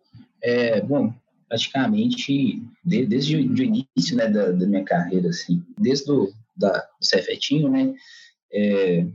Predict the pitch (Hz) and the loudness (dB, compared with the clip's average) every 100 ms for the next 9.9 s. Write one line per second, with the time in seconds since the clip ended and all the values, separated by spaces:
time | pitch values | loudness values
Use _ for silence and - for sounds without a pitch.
0 | - _ - 151 147 135 123 131 135 127 | -12 _ -4 -2 0 0 0 0 0 0
1 | 131 202 208 - - 175 - 190 190 180 | 2 2 -2 -4 -4 -4 -2 0 0 0
2 | 160 - - 131 143 147 - 147 143 131 | -4 -8 -6 -2 0 0 0 -2 -2 -2
3 | 110 101 135 120 107 - - 127 156 - | 0 2 2 0 0 -4 -6 -2 0 -2
4 | - 123 - _ - _ - 127 127 120 | -2 -4 -4 _ -20 _ -4 -2 0 0
5 | 123 156 143 98 87 - _ - 117 123 | 0 2 0 0 -4 -12 _ -4 0 2
6 | 120 131 139 131 - 131 131 101 113 107 | 2 2 0 0 0 0 2 0 0 0
7 | 107 107 117 123 120 120 123 135 139 139 | 0 0 0 0 0 0 2 0 0 -2
8 | 131 117 113 139 170 - 110 110 - _ | 0 0 2 2 0 -2 -2 -2 -2 _
9 | - 104 110 107 104 101 101 104 104 | -6 -2 0 0 0 0 0 0 0